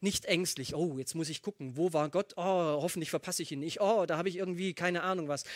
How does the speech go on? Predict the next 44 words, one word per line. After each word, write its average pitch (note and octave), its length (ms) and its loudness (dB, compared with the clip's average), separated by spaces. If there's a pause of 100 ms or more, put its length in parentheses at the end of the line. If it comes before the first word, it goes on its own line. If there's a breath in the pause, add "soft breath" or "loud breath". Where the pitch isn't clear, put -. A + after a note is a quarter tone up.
Herr, F#3 240 4
ich F3 120 -2
habe F#3+ 120 2
heute F#3+ 180 0
Morgen F3+ 300 2
die E3 60 -4
falschen E3+ 360 -2
Socken F#3 240 -4
angezogen, C#3+ 440 -6
sie D3 120 -4
waren F3 160 2
grün, G3 280 0
du D3+ 100 -4
wolltest D#3+ 340 0
rot F#3+ 220 4
und C#3+ 80 -6
jetzt - 260 -2 (220 loud breath)
geht G3 180 4
mein E3+ 140 2
Leben F3+ 200 4
den D3+ 100 -4
Bach F#3 180 -4
runter.“ D#3+ 160 -4
Nein, E3+ 160 0
das D#3 200 -4
war D3 120 -8
nicht C#3+ 240 -12
die A#2+ 60 -14
Frage A2+ 360 -18
Gottes. - 460 -20 (1300 soft breath)
Der - 120 -6
Auftrag D3+ 640 -8
des - 160 -10
Engels D3+ 320 -6
war, B2+ 300 -6 (300)
„Lauf, C3 580 -12 (260)
eine B2+ 220 -8
lange C#3 280 -4
Reise C3+ 300 -6
liegt C3 220 -14
vor B2+ 260 -12
dir.“ A2+ 300 -14
Und C#3 160 -10
Elia D3 640 -8